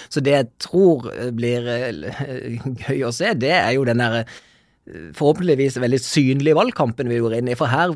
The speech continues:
kommer det til å handle om hvem som har den her staminaen til å stå i markens og på kjøpesentrene og oppsøke folk, og liksom de som har det der steierevnen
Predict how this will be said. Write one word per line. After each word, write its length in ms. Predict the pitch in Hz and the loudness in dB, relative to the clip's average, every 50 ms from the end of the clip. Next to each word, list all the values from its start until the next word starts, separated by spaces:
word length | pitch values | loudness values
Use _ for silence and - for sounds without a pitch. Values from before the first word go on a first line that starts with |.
| - - | -2 -2
kommer 240 | 151 165 180 190 170 | 0 0 2 2 2
det 220 | 143 147 143 - | 2 0 0 -2
til 180 | 135 147 135 143 | -2 -2 -2 0
å 60 | 131 | 0
handle 160 | 123 131 131 | 0 0 0
om 60 | 135 123 | 0 0
hvem 120 | 139 139 - | 0 0 0
som 140 | - 143 117 | -2 -2 0
har 140 | 113 123 127 131 | 0 0 0 0
den 140 | 127 113 113 | 0 -2 -2
her 80 | 113 113 - | -2 -4 -6
staminaen 840 | - - - 139 117 123 135 151 160 147 131 131 123 117 110 113 117 117 117 | -10 -4 0 2 2 2 2 2 2 0 0 0 0 0 0 0 0 -2 -2
til 220 | - 127 131 107 131 | -2 0 0 0 -2
å 60 | 123 - | -2 -6
stå 220 | - _ - 123 139 147 147 - - | -6 _ 0 2 2 2 2 0 -2
i 60 | 131 135 | -2 -2
markens 560 | 120 110 117 127 - - - 143 127 127 120 123 123 | 0 0 -2 -2 -6 -8 -6 -6 -6 -4 -4 -4 -6
og 60 | 120 120 | -6 -6
på 80 | 131 131 | -8 -8
kjøpesentrene 1160 | 117 - - - 135 127 120 - 143 120 - 123 131 120 - - 131 120 117 120 117 117 117 98 - - | -8 -10 -6 -4 -4 -4 -2 -4 -6 -4 -4 -4 -4 -6 -6 -4 -4 -2 -2 -2 -2 -2 -2 -4 -4 -4
og 320 | 107 123 123 120 120 - | -2 -2 -2 -2 -2 -4
oppsøke 720 | - 143 - - - - - - 139 131 120 - 123 127 127 123 120 120 113 117 | -6 -8 -8 -8 -10 -6 -2 -2 -2 -2 -2 -4 -4 -4 -2 -2 -2 -2 -4 -4
folk, 480 | 117 - 151 190 214 202 - _ - | -4 -4 -4 -4 -4 -6 -8 _ -6
og 220 | 107 127 127 131 117 | -4 -2 -2 -2 -2
liksom 380 | 131 101 113 123 123 120 123 117 | -4 -6 -6 -6 -6 -4 -4 -4
de 60 | 123 120 | -4 -4
som 140 | 139 123 - - | -6 -8 -6 -4
har 240 | 127 127 123 127 123 | -2 -2 0 0 -2
det 80 | 113 113 | -2 -2
der 300 | 110 110 123 127 120 117 - - - - - | -2 -2 -2 -4 -4 -6 -8 -14 -20 -18 -16
steierevnen 720 | - - - 120 127 147 147 127 120 113 117 117 117 117 | -14 -6 -2 0 2 2 2 2 2 0 -2 -2 -2 -2